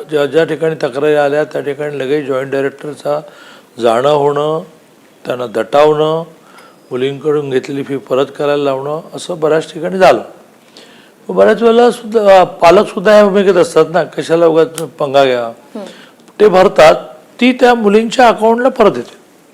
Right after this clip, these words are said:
Speaker 1: म्हणजे either this or that, फी नाही, पण जूनमध्येच ती घेता कामा नये.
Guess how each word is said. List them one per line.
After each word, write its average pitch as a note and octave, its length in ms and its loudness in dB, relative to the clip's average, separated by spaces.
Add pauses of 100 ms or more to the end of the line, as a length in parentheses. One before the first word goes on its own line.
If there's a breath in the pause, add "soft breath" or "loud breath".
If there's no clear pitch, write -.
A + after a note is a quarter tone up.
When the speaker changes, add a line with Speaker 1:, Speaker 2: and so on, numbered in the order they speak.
(580 soft breath)
Speaker 1:
म्हणजे B2+ 260 -2
either E3 360 -2
this G3+ 260 4
or G3 100 2
that, C3+ 240 6 (760 soft breath)
फी G3+ 160 0
नाही, F3 360 2 (280)
पण G3+ 200 -4
जूनमध्येच A#3 760 0
ती B3+ 80 2
घेता G#3 280 2
कामा G3 320 -2
नये. G#3 360 2